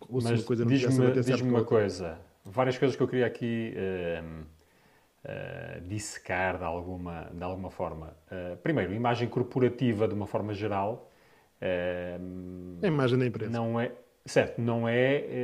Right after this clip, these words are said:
Speaker 2: eh, exatamente o mesmo que um, que um logo, não é? Quer dizer,
Speaker 1: A imagem
Speaker 2: o logo
Speaker 1: da
Speaker 2: é um
Speaker 1: empresa é
Speaker 2: elemento
Speaker 1: a
Speaker 2: disso.
Speaker 1: forma como a, pode ser, inclusive, a forma como a recepcionista atende o telefone, por exemplo, ser mais
Speaker 2: Sim, sim,
Speaker 1: simpática
Speaker 2: sim,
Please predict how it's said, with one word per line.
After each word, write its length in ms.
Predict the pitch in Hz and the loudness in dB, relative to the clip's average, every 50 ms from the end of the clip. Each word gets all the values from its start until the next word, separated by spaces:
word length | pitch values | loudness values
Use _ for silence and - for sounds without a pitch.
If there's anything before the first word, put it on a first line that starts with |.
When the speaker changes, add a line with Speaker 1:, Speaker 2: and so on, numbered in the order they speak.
| 123 123 120 | -2 -2 -2
Speaker 2:
eh, 20 | - | -2
exatamente 420 | 127 117 120 135 131 131 127 123 127 | -2 0 0 2 2 2 0 0 2
o 20 | |
mesmo 280 | 123 131 131 127 135 131 | 2 2 2 2 0 -2
que 120 | 131 - | -2 0
um, 280 | 139 135 135 135 135 131 | 0 2 2 0 -2 -2
que 120 | 131 - | -2 -2
um 60 | 165 185 | 4 8
logo, 420 | 196 165 127 117 131 123 113 - | 10 12 12 10 10 6 2 0
não 100 | 92 85 | -4 -6
é? 80 | 85 - - - | -6 -8 -8 -8
Quer 80 | - - | -6 -2
dizer, 100 | - 220 | 0 2
Speaker 1:
A 40 | 226 | 4
imagem 220 | 226 202 180 - | 6 6 8 10
Speaker 2:
o 40 | - 208 | 10 10
logo 220 | 196 185 170 160 | 8 8 6 6
Speaker 1:
da 100 | 156 151 | 8 10
Speaker 2:
é 120 | 156 151 156 | 10 10 12
um 40 | |
Speaker 1:
empresa 320 | 165 185 185 175 175 185 175 | 12 12 12 12 12 12 12
é 100 | 165 175 | 12 10
Speaker 2:
elemento 180 | 180 170 - 175 | 8 8 6 6
Speaker 1:
a 20 | |
Speaker 2:
disso. 120 | 160 151 - | 6 6 8
Speaker 1:
forma 340 | 170 170 170 170 175 170 | 6 6 4 4 2 0
como 240 | 165 - 170 175 170 | 0 -2 -2 0 0
a, 160 | 170 160 165 - _ - 147 | 0 -2 -4 -10 _ -14 -6
pode 180 | - 156 147 151 | -4 -4 -2 0
ser, 180 | - 156 151 147 | 2 2 2 4
inclusive, 640 | 147 143 143 151 143 123 127 139 147 147 143 156 147 - | 2 0 0 -2 -2 0 2 2 2 2 2 0 -2 -2
a 60 | 151 143 | -2 -2
forma 520 | - - 143 147 151 151 151 151 151 147 - _ _ _ _ _ _ _ _ _ - | 0 0 0 2 2 2 0 0 -2 -2 -6 _ _ _ _ _ _ _ _ _ -2
como 500 | - 139 143 147 143 143 143 143 147 147 143 | 2 4 4 6 6 6 6 6 4 2 2
a 340 | 143 139 135 135 131 131 | 0 2 2 2 2 2
recepcionista 720 | 127 120 - 147 139 135 - 143 139 143 143 131 - 147 | 2 0 2 2 2 2 2 0 0 0 0 0 0 0
atende 240 | 139 131 147 143 139 | 0 2 2 2 2
o 20 | 131 | 0
telefone, 400 | - 139 - - 185 175 160 147 | 0 -4 -6 -6 -4 -4 -4 -6
por 160 | - - 120 | -8 -8 -8
exemplo, 640 | 113 110 123 113 107 104 101 - 101 98 101 - 113 | -6 -4 -4 -4 -4 -4 -8 -10 -14 -14 -14 -14 -16
ser 260 | - - - 127 117 113 | -8 -4 -2 -2 -2 -2
mais 280 | 117 117 113 110 - | -2 -4 -4 -4 -4
Speaker 2:
Sim, 260 | - 127 117 156 139 | -2 4 6 8 8
sim, 200 | 147 151 151 147 | 8 8 6 6
Speaker 1:
simpática 0 | |
Speaker 2:
sim, 140 | - 135 127 | 4 4 4